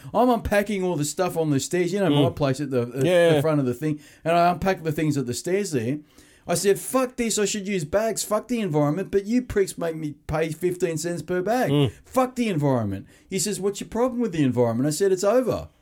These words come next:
Speaker 1: I said, "It's over. The, fuck, the, the, this, the planet's done, mate.
Speaker 2: Mm.
Speaker 1: I don't know if, it's over. And it's not my fucking problem." He
Speaker 2: Start
Speaker 1: goes,
Speaker 2: looking 'em up,
Speaker 1: he goes, "It is your
Speaker 2: motherfuckers.
Speaker 1: problem." I go, "It's not my problem, mate." He goes, "What about your kids?" I go, "I don't have 'em.
Speaker 2: Mm.
Speaker 1: I shoot blanks."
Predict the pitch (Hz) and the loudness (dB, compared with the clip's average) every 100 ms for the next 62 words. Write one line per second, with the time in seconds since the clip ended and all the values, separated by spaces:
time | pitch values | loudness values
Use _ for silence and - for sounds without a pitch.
0 | _ _ _ _ - 190 226 208 214 233 | _ _ _ _ -2 2 4 2 2 2
1 | 277 185 160 160 - 233 269 180 202 190 | 2 2 0 -4 -2 -2 -4 -6 -4 -4
2 | 160 - 185 214 233 208 147 131 208 170 | -6 -10 -6 -4 -4 -6 -10 -6 -2 0
3 | 220 247 208 139 185 247 262 214 92 69 | 2 2 0 0 2 4 4 2 0 -6
4 | _ _ 156 143 262 269 240 - - - | _ _ 2 4 6 4 2 0 -10 -2
5 | 226 240 254 254 123 78 _ _ _ - | 2 4 6 6 2 -2 _ _ _ 0
6 | 220 226 226 254 214 247 247 208 170 143 | 0 2 0 2 2 2 2 0 2 2
7 | 190 180 170 175 151 135 147 151 143 123 | 0 0 0 2 4 6 4 4 4 4
8 | 98 101 101 190 196 226 220 196 185 127 | 4 4 4 4 4 4 2 2 2 2
9 | 147 165 165 180 175 165 143 113 104 113 | 2 0 -2 -4 -2 -2 0 -2 -2 -2
10 | 151 165 165 165 156 151 156 127 143 143 | -2 0 2 2 0 -4 -6 -4 -2 0
11 | 139 156 185 214 90 85 - 143 120 - | 0 0 -2 -4 -6 -8 -2 0 0 0
12 | 156 143 - 127 190 170 151 | -4 -2 -4 -4 -6 -6 -10